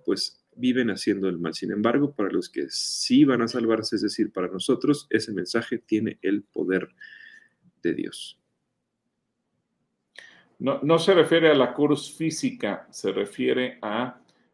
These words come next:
Speaker 2: la palabra, el mensaje, el significado de la cruz. Ahora, nosotros no condenamos a quien gusta colgarse de una cruz,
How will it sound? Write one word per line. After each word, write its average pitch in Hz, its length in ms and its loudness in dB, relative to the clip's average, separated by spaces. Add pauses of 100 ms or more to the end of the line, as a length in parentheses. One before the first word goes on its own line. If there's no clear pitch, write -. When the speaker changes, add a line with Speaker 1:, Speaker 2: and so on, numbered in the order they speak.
(260)
Speaker 2:
la 90 320 -4
palabra, 95 720 -2
el 120 400 0
mensaje, 107 840 -6
el 95 180 -6
significado 92 880 -6
de 76 60 -8
la 73 160 -8
cruz. - 440 -20 (520)
Ahora, 98 280 0
nosotros 101 360 -2
no 110 100 -2
condenamos 101 540 -4
a - 80 -10
quien 82 280 -8 (100)
gusta 107 360 -4
colgarse - 460 -4
de 98 100 -2
una 98 160 -6
cruz, - 460 -4